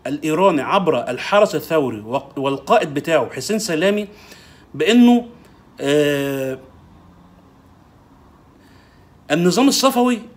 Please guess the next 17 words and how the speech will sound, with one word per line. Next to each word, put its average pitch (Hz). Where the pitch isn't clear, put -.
الذي 143
اشتكى 214
أمس 202
من 165
سلاح 208
الإعلام 190
يلوح 196
بقصف 196
السعودية 208
بالصواريخ 160
الباليستية 160
قريبًا 190
جدًا. 135
طيب، 117
هو 185
الحقيقة 240
إنه 247